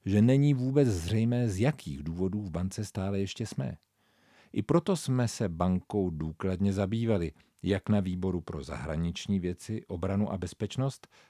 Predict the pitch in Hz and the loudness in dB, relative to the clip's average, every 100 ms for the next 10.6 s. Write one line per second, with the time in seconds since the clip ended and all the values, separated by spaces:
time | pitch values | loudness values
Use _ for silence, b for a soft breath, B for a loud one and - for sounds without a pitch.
0 | _ 98 110 - 127 - 117 - 117 123 | _ -2 0 0 -2 -2 -6 -4 0 0
1 | 131 - b b b b _ 120 - - | -2 -6 b b b b _ -6 -4 -2
2 | 143 120 85 85 87 101 95 - 67 101 | 0 0 -2 -2 0 0 -2 -6 -8 -8
3 | - 127 120 120 - - 101 95 90 87 | -2 0 2 0 -6 -8 -4 0 0 0
4 | 87 87 - 73 - - - 64 50 - | -4 -8 -10 -10 -8 -12 -12 -12 -14 -20
5 | _ _ _ _ _ _ - - 123 117 | _ _ _ _ _ _ -8 2 6 6
6 | 110 131 123 131 131 135 117 127 - 113 | 6 6 4 2 2 -2 -2 -4 -2 -6
7 | - 123 113 95 - 110 110 117 95 90 | -2 -2 0 -2 -2 -2 -2 0 0 2
8 | 104 107 - 98 92 98 117 120 101 92 | 0 -2 -4 -6 -4 -2 0 0 2 0
9 | 95 104 107 b b b - 143 123 76 | 0 0 0 b b b 4 4 4 0
10 | 69 85 92 98 95 | 0 -4 -2 0 0